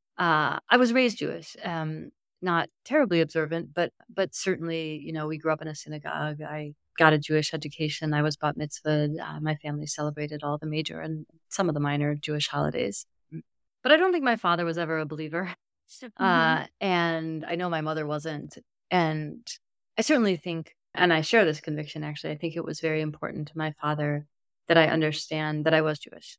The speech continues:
Speaker 1: and understand the history, um, and understand the, the culture and the traditions I was connected to. And of course it was important to him. You know, he had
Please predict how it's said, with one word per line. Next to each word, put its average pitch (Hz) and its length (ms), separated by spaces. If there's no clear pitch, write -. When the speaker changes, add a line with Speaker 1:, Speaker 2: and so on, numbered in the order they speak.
Speaker 1:
and 165 120
understand 151 760
the 170 60
history, 151 680
um, 156 320
and 165 140
understand 156 640
the, 160 260
the 160 80
culture 160 340
and 160 120
the 160 60
traditions 160 480
I 151 120
was 156 160
connected 156 440
to. 175 80
And 180 100
of 180 100
course 214 220
it - 60
was - 120
important - 360
to - 120
him. - 80
You 151 80
know, 165 220
he - 300
had 165 140